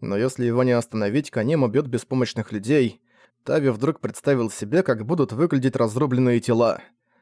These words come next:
Рассеченное горло Макса, посеревшая кожа, внутренности Гая на мраморном полу — отсеченная кривым мечом Канима голова Китая, лежащая в нескольких футах от тела.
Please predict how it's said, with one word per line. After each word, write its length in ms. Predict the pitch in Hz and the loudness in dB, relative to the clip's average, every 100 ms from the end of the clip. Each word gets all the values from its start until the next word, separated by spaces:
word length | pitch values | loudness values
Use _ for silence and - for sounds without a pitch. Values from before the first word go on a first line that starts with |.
| _ - | _ -4
Рассеченное 720 | 113 107 - 107 127 120 113 | -2 -2 -4 -4 -2 0 2
горло 280 | 123 110 98 | 2 0 0
Макса, 580 | 117 143 - 127 113 - - | -2 -2 0 0 0 -4 -10
посеревшая 580 | 110 113 151 - 120 | -6 0 -2 0 -2
кожа, 480 | 98 147 123 127 113 _ _ _ - | 2 0 4 2 2 _ _ _ -10
внутренности 680 | 110 175 220 147 135 - | -4 -2 0 0 -2 -2
Гая 240 | 110 165 131 | 0 2 4
на 100 | 120 | 4
мраморном 460 | 127 123 113 107 | 2 2 2 0
полу — 380 | 110 107 147 123 - _ _ | 0 2 4 2 -2 _ _
отсеченная 680 | - 107 - - 233 160 123 | -4 -4 -4 -2 2 4 2
кривым 340 | - 120 175 | 2 0 2
мечом 340 | 127 113 180 135 | 2 2 0 0
Канима 360 | 117 156 147 | 0 2 2
голова 320 | 120 113 123 117 | 2 2 2 0
Китая, 400 | 107 - 175 117 | -2 2 4 4
лежащая 480 | 110 202 - 131 | 2 0 0 -2
в 80 | 107 | 0
нескольких 460 | 165 - 123 117 - | -2 0 -4 -4 -4
футах 260 | 139 123 | 0 0
от 160 | 120 - | 0 -4
тела. 480 | - 117 92 - | 0 0 0 -4